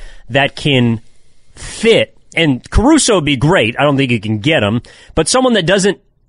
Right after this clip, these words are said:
demand the ball, like, someone that can affect the game and help you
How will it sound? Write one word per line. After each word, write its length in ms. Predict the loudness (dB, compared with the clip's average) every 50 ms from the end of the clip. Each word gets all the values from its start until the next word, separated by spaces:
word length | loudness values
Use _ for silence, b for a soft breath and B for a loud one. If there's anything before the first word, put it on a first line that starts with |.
| _ -4
demand 340 | -2 0 0 2 2 2 0
the 60 | 0
ball, 400 | 0 2 2 2 0 -2 -6 _ _ -4
like, 140 | -4 -2
someone 240 | -2 0 0 0 2
that 100 | 0 0
can 120 | 0 -2 -2
affect 360 | -2 -2 -2 -2 -2 -2 -4
the 60 | -6
game 340 | -2 0 0 2 2 2 2
and 100 | 0 0
help 340 | 0 0 0 0 0 -2 0
you 320 | 0 2 2 2 0